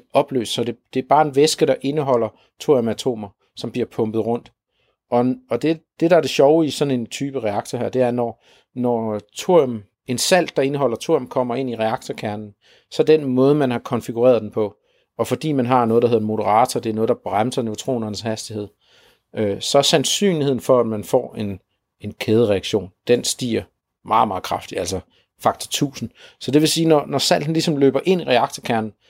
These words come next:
så lige pludselig så bliver det betingelser til stede, som skal være der, for at der kan være, ske en kædereaktion. Og så bliver der produceret enorme mængder energi, imens salten flyder op igennem kernen. Og det er derfor, at, at temperaturen stiger på hundrede grader i løbet af et sekund.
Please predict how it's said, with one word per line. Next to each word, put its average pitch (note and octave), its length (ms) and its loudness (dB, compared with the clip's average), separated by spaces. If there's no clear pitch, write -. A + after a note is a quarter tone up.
så - 140 0
lige D#3+ 160 -2
pludselig D3+ 280 -2
så C#3+ 100 -4
bliver D3 200 4
det B2+ 240 2
betingelser B2+ 460 0
til A2 200 -4
stede, C3 460 4
som - 200 -10
skal A2+ 220 2
være A2 180 4
der, A#2+ 60 2
for A#2+ 160 2
at A2 40 0
der G#2 60 -4
kan G#2+ 100 -8
være, G#2+ 160 0
ske - 180 -4
en A2+ 120 0
kædereaktion. A2 640 0
Og G#2+ 80 -10
så C3+ 80 -4
bliver D3+ 180 4
der C3 80 0
produceret B2 500 -4
enorme D3+ 540 2
mængder B2+ 300 2
energi, B2 420 -6
imens C3 340 0
salten B2 380 0
flyder B2 280 -6
op C3+ 260 0
igennem A2+ 260 -4
kernen. A2 420 -8
Og A#2+ 160 -2
det D3+ 60 4
er D3+ 40 4
derfor, C3+ 320 4
at, - 360 -2
at A2+ 120 -8
temperaturen A2+ 500 -4
stiger A#2 280 -8
på G2+ 120 -10
hundrede A#2 280 -4
grader G#2 360 -2
i A2+ 80 -10
løbet G#2+ 220 -4
af G#2 40 2
et G2+ 80 -6
sekund. - 320 -6